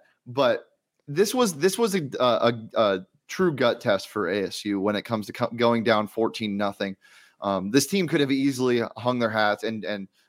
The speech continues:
and put their heads down and given up, because we've seen them do that before. Um, reference Washington State. Y-, that's not what happened.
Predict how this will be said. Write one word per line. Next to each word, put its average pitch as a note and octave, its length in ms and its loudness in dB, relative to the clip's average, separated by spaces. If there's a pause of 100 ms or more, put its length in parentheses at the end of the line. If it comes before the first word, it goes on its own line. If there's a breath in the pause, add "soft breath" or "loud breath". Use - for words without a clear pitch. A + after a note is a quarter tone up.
and G2+ 160 -12
put C#3 160 -2
their B2 100 2
heads A#2 220 2
down A2 320 2
and G#2+ 220 -4
given A2+ 240 0
up, G#2+ 200 4
because A#2+ 280 0
we've A#2 220 0
seen D#3 340 0
them A2+ 200 2
do A#2 180 2
that A2 180 2
before. G#2 500 0 (240 soft breath)
Um, F#2 380 -4 (440 soft breath)
reference A2 480 0
Washington G#2+ 520 2
State. A2+ 400 2 (320 loud breath)
Y-, C3 100 -4 (480)
that's D3+ 220 2
not E3 120 2
what B2+ 140 0
happened. G#2+ 460 -2